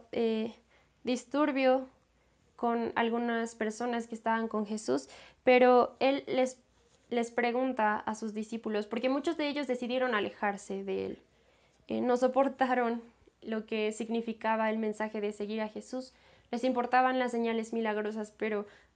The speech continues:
hubo un momento en el que dijeron, "Esto es muy difícil de sobrellevar".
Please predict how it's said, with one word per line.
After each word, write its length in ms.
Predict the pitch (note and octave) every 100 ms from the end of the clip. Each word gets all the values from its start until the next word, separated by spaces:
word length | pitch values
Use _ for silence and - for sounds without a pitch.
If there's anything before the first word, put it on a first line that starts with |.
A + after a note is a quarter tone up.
| _ _
hubo 300 | - C4 C4
un 160 | C4 C4
momento 420 | B3 B3 B3+ B3
en 80 | A#3
el 100 | G#3
que 100 | G#3+
dijeron, 300 | A3 A#3+ B3+
"Esto 220 | B3 -
es 120 | B3+
muy 260 | C4 C4+ D4
difícil 560 | D#4+ D#4+ C#4+ C4+ C#4 A#3+
de 80 |
sobrellevar". 640 | A3 G#3+ G3+ F#3+ F#3+ -